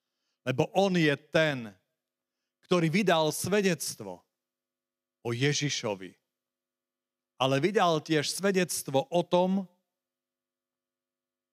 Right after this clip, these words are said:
že on uvidel jeho slávu. To je aj naše poslanie, naša misia.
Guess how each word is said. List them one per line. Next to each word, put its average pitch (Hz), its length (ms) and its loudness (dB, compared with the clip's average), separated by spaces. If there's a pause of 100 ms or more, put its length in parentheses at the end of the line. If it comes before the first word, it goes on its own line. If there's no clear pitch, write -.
(1800)
že 156 240 0
on 185 320 0
uvidel 127 680 -2 (1800)
jeho 202 400 2
slávu. 185 720 0 (3750)
To 135 100 -2
je 127 160 -2 (320)
aj 123 80 -4
naše 139 320 -6
poslanie, 127 560 -6
naša 113 320 -8
misia. 123 560 -4